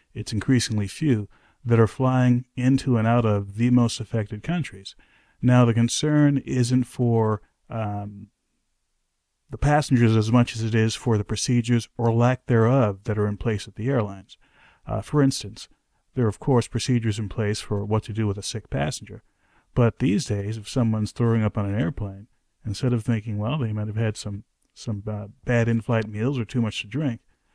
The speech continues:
the immediate concern, especially if it's a flight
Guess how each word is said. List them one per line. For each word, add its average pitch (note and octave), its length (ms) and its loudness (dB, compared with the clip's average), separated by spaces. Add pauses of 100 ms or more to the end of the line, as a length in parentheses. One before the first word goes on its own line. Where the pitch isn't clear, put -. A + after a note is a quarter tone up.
(280)
the A#2+ 160 2
immediate A#2+ 580 0
concern, G#2 640 -8
especially G2+ 760 -8 (640)
if A2+ 240 0
it's - 160 -4
a A2+ 60 -2
flight G#2+ 360 -4